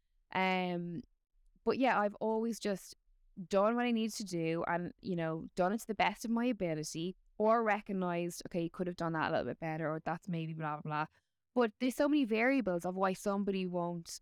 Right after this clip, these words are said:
hire you. You know, maybe they can't afford you. Maybe they need someone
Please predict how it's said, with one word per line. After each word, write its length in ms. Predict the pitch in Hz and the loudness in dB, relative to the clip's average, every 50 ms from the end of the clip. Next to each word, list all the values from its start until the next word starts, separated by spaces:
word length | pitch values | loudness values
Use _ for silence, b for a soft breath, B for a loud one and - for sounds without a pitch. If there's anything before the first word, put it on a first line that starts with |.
| _ | _
hire 300 | - - - 165 196 247 | -6 0 2 4 6 6
you. 280 | 302 277 220 - - - _ _ _ _ _ _ _ - - | 4 4 2 0 -4 -10 _ _ _ _ _ _ _ -16 -4
You 100 | - 208 | -2 0
know, 260 | 196 180 165 170 170 - | 2 4 2 2 0 -2
maybe 300 | 175 196 190 190 190 214 | -2 0 0 2 0 2
they 120 | 208 214 208 | 0 0 0
can't 240 | - 220 226 233 | 0 -2 -2 -2
afford 400 | 226 - - 220 233 277 311 226 | -2 -2 0 2 2 2 2 2
you. 140 | 208 - - - _ _ _ _ _ _ _ _ _ _ | -2 -4 -4 -10 _ _ _ _ _ _ _ _ _ _
Maybe 920 | - 185 190 196 220 233 208 226 226 220 220 220 214 220 214 208 202 - - - | -4 -2 0 2 0 0 0 -2 -2 -2 -2 -2 -2 -2 -2 -2 -2 -2 -4 -6
they 720 | 190 - 208 202 208 208 208 208 208 202 202 202 202 - 196 | -4 0 2 2 2 2 0 0 -2 -2 0 0 0 0 0
need 200 | 202 202 208 - | 0 -2 -2 -2
someone 640 | - 208 202 202 196 190 190 190 185 185 185 - | 0 0 0 2 2 0 0 0 -2 -4 -4 -6